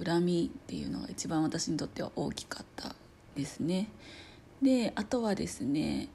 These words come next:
えー、私たちの命っていうのはルーツがあると思うんですけども、ご先祖様からずっ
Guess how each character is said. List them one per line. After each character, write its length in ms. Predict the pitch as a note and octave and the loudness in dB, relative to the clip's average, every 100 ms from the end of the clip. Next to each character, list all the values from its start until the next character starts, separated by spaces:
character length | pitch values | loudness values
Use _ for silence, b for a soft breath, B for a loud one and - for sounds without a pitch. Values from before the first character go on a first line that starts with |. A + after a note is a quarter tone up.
| - | -6
え 20 | |
ー、 800 | C3+ C3 G2 F2 - - - - - - - | -2 -2 -2 -4 -6 -8 -10 -12 -16 -20 -18
私 240 | - G#3 G#3 | -2 0 0
た 100 | F3+ | -2
ち 120 | - | -2
の 100 | D3 | -2
命 380 | - G#3 G3+ - | 2 2 2 -2
っ 20 | |
て 220 | - - D#3 | -8 -8 -2
い 60 | |
う 40 | C#3+ | 0
の 120 | C#3 | 0
は 80 | - | 2
ル 140 | G#3+ | 2
ー 40 | |
ツ 140 | G#3 - | 0 -4
が 100 | - | -4
あ 60 | |
る 80 | - | -4
と 120 | - | -4
思 140 | C3+ C3 | -2 -2
う 40 | |
ん 80 | - | -2
で 100 | - | -4
す 120 | - | -6
け 120 | - | -6
ど 100 | - | -4
も、 240 | - E3+ - | 0 0 0
ご 100 | F3 | -2
先 240 | A3+ G#3+ | 0 0
祖 100 | - | 0
様 240 | - C3+ - | -2 -4 -4
か 120 | - | -6
ら 120 | - | -6
ず 120 | |
っ 40 | - | -6